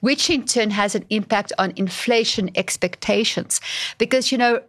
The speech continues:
higher inflation expectations are what propagates higher inflation.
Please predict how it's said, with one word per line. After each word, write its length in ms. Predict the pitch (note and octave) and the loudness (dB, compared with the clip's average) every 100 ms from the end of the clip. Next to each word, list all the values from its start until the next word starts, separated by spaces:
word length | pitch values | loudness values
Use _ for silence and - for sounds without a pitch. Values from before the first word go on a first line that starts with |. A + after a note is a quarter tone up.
| _ - | _ -2
higher 360 | A3 B3 D#4 | 2 4 4
inflation 680 | C#4 A#3 - B3+ C4 - B3 | 0 -2 0 2 2 2 0
expectations 1120 | A#3+ - G#3 - A#3+ B3+ - E3+ G3 C4 - - - | -2 -2 -2 0 2 2 2 0 0 -2 -4 -4 2
are 300 | G#3+ G#3 G3 | 4 4 2
what 320 | G3 G3 - | 0 -2 -6
propagates 680 | - F4 F#4+ G#3+ F#3 F3+ - | 0 2 2 2 2 0 -4
higher 480 | - G3 F#3+ F#3+ - | 0 2 4 2 0
inflation. 760 | F#3+ F3+ - F3 F3 F3+ E3 | -4 -2 0 2 2 -2 -4